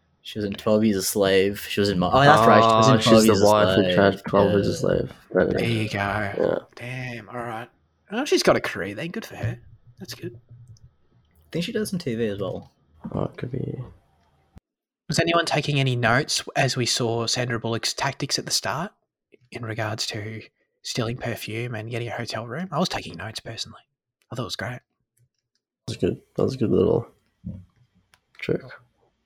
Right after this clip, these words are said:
Speaker 3: How many people
Speaker 1: Uh,
Speaker 3: walked out of the
Speaker 1: American
Speaker 3: theatre
Speaker 1: Horror
Speaker 3: going,
Speaker 1: Story is the main thing.
Speaker 3: "That's a great idea"?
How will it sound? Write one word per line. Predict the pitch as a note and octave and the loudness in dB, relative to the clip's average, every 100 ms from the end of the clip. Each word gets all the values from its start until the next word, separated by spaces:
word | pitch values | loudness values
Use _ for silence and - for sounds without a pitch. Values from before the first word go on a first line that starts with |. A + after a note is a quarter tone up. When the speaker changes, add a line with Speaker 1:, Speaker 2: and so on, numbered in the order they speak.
| _ _ _ _ _ _ _ - | _ _ _ _ _ _ _ -16
Speaker 3:
How | - | -2
many | E3+ | -2
people | C#3 C#3+ | 2 4
Speaker 1:
Uh, | F#2 | 4
Speaker 3:
walked | C3 | 4
out | |
of | - | 4
the | |
Speaker 1:
American | A2 A2+ A2+ | 6 4 2
Speaker 3:
theatre | A#2+ | 2
Speaker 1:
Horror | - | 4
Speaker 3:
going, | - A2+ | 4 2
Speaker 1:
Story | D#2+ E2+ | 2 -2
is | E2+ | -2
the | E2 | -4
main | E2+ E2 | -6 -6
thing. | E2+ E2+ - | -8 -10 -14
Speaker 3:
"That's | - | -14
a | |
great | - B2+ | -12 -12
idea"? | A#2 A2 A#2 | -12 -14 -16